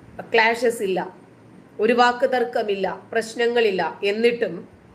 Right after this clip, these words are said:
പോപ്പുലർ ഫ്രണ്ടുകാരുടെ പകയ്ക്കിരയായത് രഞ്ജിത് ശ്രീനിവാസൻ എന്ന യുവാവായിരുന്നു, അഡ്വക്കേറ്റ് ആയിരുന്നു. ബി ജെ പി നേതാവാണ് എന്ന കാരണത്താലാണ് രഞ്ജിത് ശ്രീനിവാസൻ കൊല്ലപ്പെട്ടത് പോപ്പുലർ ഫ്രണ്ടുകാരുടെ കരങ്ങളാൽ.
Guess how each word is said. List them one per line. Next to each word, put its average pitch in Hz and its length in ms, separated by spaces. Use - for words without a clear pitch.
പോപ്പുലർ 285 420
ഫ്രണ്ടുകാരുടെ 302 1200
പകയ്ക്കിരയായത് 240 1300
രഞ്ജിത് 220 320
ശ്രീനിവാസൻ 214 840
എന്ന 180 400
യുവാവായിരുന്നു, 180 840
അഡ്വക്കേറ്റ് 190 440
ആയിരുന്നു. - 280
ബി 254 100
ജെ 285 160
പി 285 120
നേതാവാണ് 262 760
എന്ന 240 340
കാരണത്താലാണ് 196 1000
രഞ്ജിത് 202 260
ശ്രീനിവാസൻ 196 680
കൊല്ലപ്പെട്ടത് 170 680
പോപ്പുലർ 180 340
ഫ്രണ്ടുകാരുടെ 165 640
കരങ്ങളാൽ. 156 540